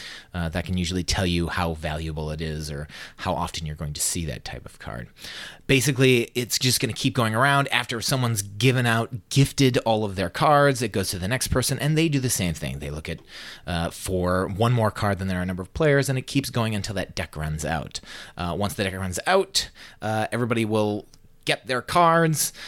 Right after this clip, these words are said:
uh, look at them, and they go, "All right, this is what I have to play with," and then it moves into the auction phase. And during the auction phase, that gi-, gigantic pile that everybody's put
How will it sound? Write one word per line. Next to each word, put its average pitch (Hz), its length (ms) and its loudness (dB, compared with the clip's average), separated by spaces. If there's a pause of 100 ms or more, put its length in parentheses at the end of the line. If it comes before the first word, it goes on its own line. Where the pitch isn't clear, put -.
(160)
uh, 110 260 2
look 131 200 0
at 143 80 -6
them, 147 260 6
and 131 100 4
they 127 60 4
go, 123 180 6
"All 117 140 4
right, 110 180 4
this 117 140 0
is 120 80 2
what 113 120 2
I 110 40 4
have 110 260 0
to - 60 -8
play 95 300 -2
with," 82 300 -6
and 98 120 -4
then 95 120 -2
it - 80 -8
moves 95 320 -4
into 92 340 -4
the 87 260 -8
auction 78 400 -6
phase. - 520 -10 (280)
And 82 80 -12
during 85 140 -2
the 87 80 -4
auction 143 320 2
phase, 139 340 4 (140)
that 117 280 -4
gi-, 120 260 0
gigantic 123 560 0
pile 127 320 2
that 110 140 -2
everybody's 113 380 0
put - 260 0